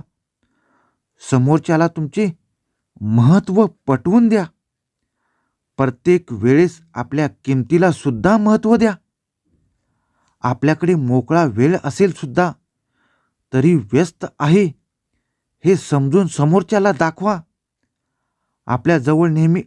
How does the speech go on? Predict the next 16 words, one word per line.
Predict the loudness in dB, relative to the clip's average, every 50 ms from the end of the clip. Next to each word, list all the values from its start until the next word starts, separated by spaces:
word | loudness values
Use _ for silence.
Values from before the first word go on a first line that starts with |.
| _ -10
असणाऱ्या | -10 -10 -6 -4 -2 -2 0 0 -2 -4
गोष्टीलाच | -4 -2 -2 -2 -2 -2 -4 -2 0 2 2 2 0 -4 _ _ _ _ _ _ _ _ _ _ _ _ _ _ _ _ _ _ _ _ _ _ _ _ -6
आपण | -6 -6 -6 -4 -4 -4 -4 -4 _ _ _
किंमत | -4 -2 -2 0 0 0 0 0
देत | 0 0 0 0
नसेल | -2 -4 -2 0 -2 -2 0 -2
तर | -4 -4 -4 -8 _ _ _ _ _ _ _ _ _ _ _ _ _ _ _ -4
त्याचा | -4 -4 -2 -2 -2 -2 -4
उपयोग | -10 -12 -6 -2 0 0 0 0 -4
होत | -6 -2 0 0 0 2 2
नाही. | 0 2 2 0 -2 -6 -8 _ _ _ _ _ _ _ _ _ _ _ _ _ _ _ _ _ _ _ _ _ _ _ _ _ _ _ _
समोरच्यासाठी | -6 -2 -2 0 2 2 2 2 0 -2 -2 -2 -2 -6 -4 -4 -6 -6 -6 -6
जितके | -6 -8 -8 -6 -4 -4 -4 -4 -4 _ -2
जास्त | -2 -2 -2 -4 -8 -12
अव्हेलेबल | -14 -14 _ _ -4 -2 0 2 2 2 2 2 0 0 0
राहणार, | 0 0 0 0 0 -2